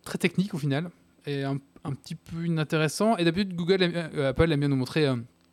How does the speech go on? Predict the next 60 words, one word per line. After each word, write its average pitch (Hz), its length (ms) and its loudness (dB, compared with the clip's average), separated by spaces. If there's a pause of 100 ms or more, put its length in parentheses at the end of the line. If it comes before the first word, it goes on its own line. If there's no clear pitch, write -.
(480)
euh, 135 120 -6
l'utilisation 127 440 -6
pratique 156 360 0
de, 131 200 -2
de 123 180 -8
leurs 117 320 -6
outils. 139 220 -6
Donc, 131 180 -6
euh, 117 160 -6
on 120 240 -8
a 123 60 -10
un 120 80 -10
casque 151 420 -4
parce 117 160 -10
qu'on 127 160 -14
veut, 123 300 -12
euh, 120 300 -12 (420)
cuisiner 151 420 -10
en 143 80 -6
même 127 140 -12
temps 139 120 -10
qu'on 123 120 -16
fait 127 100 -14
des 123 80 -10
trucs, - 160 -18
enfin, 113 140 -14
des 113 100 -12
merdes 120 180 -8
comme 123 120 -6
ça. 196 180 0 (400)
Et 151 40 2
là, 196 280 2 (320)
euh, 143 140 0
ben, 143 200 4
rien 170 120 8
du 185 100 4
tout, 208 120 4
on 180 140 6
a 139 60 4
juste 156 140 0
montré 151 160 0
des, 143 180 4
des 147 100 -2
graphiques, 147 360 0
quoi. 160 340 2
C'était, 127 240 -6
voilà, 127 260 -4
des 135 140 -6
graphiques. 131 480 -6 (580)
Euh, 151 800 0
donc, 143 640 -2
euh, 135 80 2
voilà, 131 380 0
et 139 120 2
on, 143 200 0
et 143 180 -2
on 135 120 0
a 135 80 2
vu 151 200 -4
des 131 320 2